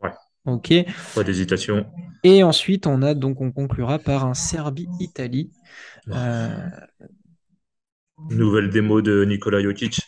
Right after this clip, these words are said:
Speaker 2: <laughs>
Speaker 1: Meneur intérieur, trois,
Speaker 2: Ouais.
Speaker 1: quatre, euh, enfin, voilà.
Speaker 2: Surtout que là,
Speaker 1: <laughs>
Speaker 2: contre, on sait le problème de, de
Speaker 1: On
Speaker 2: poste
Speaker 1: avait ciblé le
Speaker 2: intérieur
Speaker 1: secteur
Speaker 2: italien.
Speaker 1: intérieur. Là, il y en a un qui va se faire zizière.
Speaker 2: J'ai,
Speaker 1: <laughs>
Speaker 2: alors, je, j'ai, j'ai beaucoup, j'ai beaucoup, je,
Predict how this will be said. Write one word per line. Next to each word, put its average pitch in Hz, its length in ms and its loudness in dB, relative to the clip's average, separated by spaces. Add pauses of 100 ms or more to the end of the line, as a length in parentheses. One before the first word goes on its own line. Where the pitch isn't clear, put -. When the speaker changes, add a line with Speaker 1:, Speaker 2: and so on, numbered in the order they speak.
Speaker 2:
<laughs> - 0 - (180)
Speaker 1:
Meneur 107 420 2
intérieur, 107 640 -2
trois, - 260 -4
Speaker 2:
Ouais. - 60 -4
Speaker 1:
quatre, 107 340 -6
euh, 95 280 -4
enfin, 95 200 -8
voilà. 90 280 -8
Speaker 2:
Surtout - 460 -2
que 143 140 2
là, 139 220 6
Speaker 1:
<laughs> - 0 -
Speaker 2:
contre, 131 600 0
on 135 120 0
sait 156 340 2
le 135 220 2
problème 135 600 -2
de, 123 260 -4
de 120 120 -6 (140)
Speaker 1:
On 117 120 -2
Speaker 2:
poste 113 40 0
Speaker 1:
avait 113 240 4
ciblé 127 340 0
le 135 140 4
Speaker 2:
intérieur - 0 -
Speaker 1:
secteur 131 400 2
Speaker 2:
italien. - 20 2
Speaker 1:
intérieur. 127 720 -2 (260)
Là, 113 260 0
il 113 60 -4
y 117 60 -6
en 110 80 -6
a 104 60 -4
un 110 100 -6
qui - 160 -12
va 104 100 -2
se 101 100 -6
faire 101 140 -8
zizière. 90 360 -8 (100)
Speaker 2:
J'ai, 131 280 0
Speaker 1:
<laughs> 131 480 -8
Speaker 2:
alors, 135 340 0
je, 131 280 0
j'ai, 135 340 -4
j'ai 131 180 -4
beaucoup, 131 720 -6
j'ai 127 260 -6
beaucoup, 131 400 -6
je, 131 280 -2